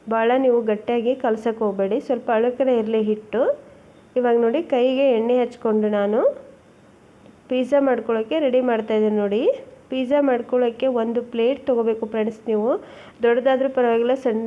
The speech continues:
ನೀವು ಸೈಜ್ ದೊಡ್ಡದು ಬೇಕು ಅಂದರೆ ದೊಡ್ಡದು ಪ್ಲೇಟ್ ತೊಗೊಳ್ಳಿ, ಸಣ್ಣದು ಬೇಕಂದ್ರೆ ಸಣ್ಣ ಪ್ಲೇಟ್ ತೊಗೊಳ್ಳಿ. ಸ್ಟೀಲಿಂದಾದ್ರೂ ಓಕೆ, ಸಿಲ್ವರ್ ಇದ್ರೂ ಓಕೆನೇ. ನೋಡಿ, ನಿಮ್ಮದು ಪಿಜ್ಜಾ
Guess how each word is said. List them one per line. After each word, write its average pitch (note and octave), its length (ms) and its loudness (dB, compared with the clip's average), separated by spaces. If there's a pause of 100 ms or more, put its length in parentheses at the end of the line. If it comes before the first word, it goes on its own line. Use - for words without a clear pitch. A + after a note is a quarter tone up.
ನೀವು A#3 160 2 (100)
ಸೈಜ್ C4 400 0
ದೊಡ್ಡದು A#3+ 320 2
ಬೇಕು A#3+ 240 -2
ಅಂದರೆ A#3 220 -2 (100)
ದೊಡ್ಡದು A3+ 300 0
ಪ್ಲೇಟ್ A3 260 -4
ತೊಗೊಳ್ಳಿ, G#3+ 220 0 (100)
ಸಣ್ಣದು A#3 400 -2
ಬೇಕಂದ್ರೆ A3+ 460 -2
ಸಣ್ಣ A3+ 160 -4 (100)
ಪ್ಲೇಟ್ G#3+ 300 -2
ತೊಗೊಳ್ಳಿ. G#3 260 -2 (640)
ಸ್ಟೀಲಿಂದಾದ್ರೂ C4+ 640 2 (140)
ಓಕೆ, B3 260 0 (220)
ಸಿಲ್ವರ್ C4 480 2
ಇದ್ರೂ A#3 200 2 (180)
ಓಕೆನೇ. A3+ 380 0 (120)
ನೋಡಿ, B3+ 180 2 (120)
ನಿಮ್ಮದು A#3 240 -2 (120)
ಪಿಜ್ಜಾ A3+ 320 2